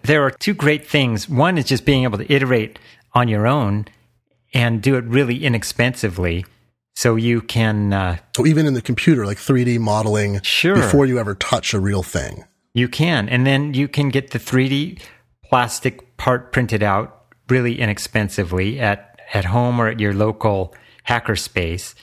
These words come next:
Speaker 1: And then you can get a, a better one made. But I think equally importantly is that then you can upload your digital model to a place like Thingiverse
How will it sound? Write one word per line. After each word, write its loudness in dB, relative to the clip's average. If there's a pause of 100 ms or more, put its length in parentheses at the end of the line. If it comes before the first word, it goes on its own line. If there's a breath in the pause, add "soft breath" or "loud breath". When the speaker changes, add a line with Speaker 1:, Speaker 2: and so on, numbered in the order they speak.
(240 soft breath)
Speaker 1:
And 2
then 2
you 0
can -2
get 2
a, -2
a 0
better 0
one 0
made. -2 (380 loud breath)
But 0
I -2
think -2
equally 0
importantly -2
is 0
that 2
then 0 (240 loud breath)
you 2
can -2 (180)
upload 0
your 2
digital 0
model 2
to 0
a -2
place -2
like -2
Thingiverse -2